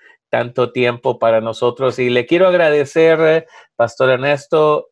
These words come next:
por, por, eh, haberme acompañado en este episodio que tiene que ver con la comunicación, tiene que ver con la estrategia de comunicación, tanto a nivel de radio como a nivel también de televisión,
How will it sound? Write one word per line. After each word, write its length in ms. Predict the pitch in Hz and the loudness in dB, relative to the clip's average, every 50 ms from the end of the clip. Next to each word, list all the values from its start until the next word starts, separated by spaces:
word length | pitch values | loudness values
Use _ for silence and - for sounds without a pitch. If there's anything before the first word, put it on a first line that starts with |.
| _ _ | _ _
por, 640 | - 127 117 117 113 117 117 113 113 113 - - _ | -4 0 0 0 0 2 2 2 2 2 0 -2 _
por, 240 | - 120 117 113 113 117 113 | -6 -6 -4 -4 -4 -2 0
eh, 300 | 113 113 110 110 110 110 _ _ _ _ _ - | 2 2 2 2 0 -2 _ _ _ _ _ -8
haberme 400 | - 117 117 127 131 127 135 139 | -6 -2 0 0 0 0 -2 -4
acompañado 580 | 127 - 135 120 - 123 120 127 135 139 143 139 | -4 -4 -6 -4 -4 -4 -2 0 0 0 0 -2
en 60 | 135 | -4
este 200 | 135 127 - 143 | -6 -6 -6 -8
episodio 880 | - - 117 - - 143 139 143 139 139 139 143 147 143 139 143 139 - _ _ _ _ - | -6 -8 -10 -4 -2 0 0 0 0 0 2 2 2 2 2 0 -2 -6 _ _ _ _ -8
que 100 | 139 131 | -8 -4
tiene 240 | - 165 170 202 185 | -2 -2 -2 -2 0
que 120 | 220 196 | 0 0
ver 120 | 185 196 196 | 0 0 0
con 120 | 196 202 196 | -2 -2 -2
la 80 | 190 | 0
comunicación, 960 | 180 190 175 170 165 156 139 - 139 120 - - 151 151 147 131 107 95 98 _ _ _ | 0 -2 -2 -2 -4 -6 -2 -4 -4 -4 -4 -2 -2 0 0 -2 -4 -8 -14 _ _ _
tiene 200 | - 131 147 139 | -12 -10 -10 -6
que 80 | - | -4
ver 200 | 147 147 147 147 | -2 -2 -2 -4
con 160 | - - 143 135 | -6 -8 -8 -8
la 40 | |
estrategia 760 | 123 - _ - 120 113 - - 139 151 160 156 160 160 160 | -8 -8 _ -6 -6 -4 -2 0 -2 0 0 -2 -2 -2 0
de 120 | 160 151 151 | -2 -2 -4
comunicación, 800 | 143 127 131 127 120 - 120 113 - - 151 170 190 208 214 _ _ _ _ _ _ _ _ _ _ _ - | -8 -10 -10 -10 -10 -10 -10 -12 -8 -4 -2 -2 -2 -4 -8 _ _ _ _ _ _ _ _ _ _ _ -4
tanto 640 | - 123 123 123 120 - - 135 131 131 127 123 - | -4 -4 -4 -4 -8 -4 -2 0 2 2 2 2 0
a 100 | - 123 | 0 -2
nivel 800 | 123 127 123 120 131 139 147 151 151 151 151 151 139 135 123 117 | -4 -4 -2 0 0 2 2 2 0 -2 -2 -2 -4 -6 -6 -6
de 180 | 123 127 123 120 | -4 -2 -2 -2
radio 680 | 120 135 151 160 175 180 185 190 208 214 214 208 185 - - | 0 0 0 0 2 2 0 0 2 0 0 0 -2 -4 -6
como 280 | - 127 117 117 117 | -6 -6 -4 -4 -4
a 60 | 117 117 | -6 -6
nivel 360 | 120 117 120 127 135 139 135 | -6 -4 -2 -2 -2 -2 -2
también 340 | - 123 120 123 131 135 131 | -4 -4 -4 -4 -6 -4 -4
de 120 | 131 123 | -4 -2
televisión, 880 | - 127 127 123 120 120 120 - - 151 147 156 170 196 214 240 233 | -2 -2 -2 -2 -2 -4 -10 -8 -2 0 0 2 0 0 -4 -6 -12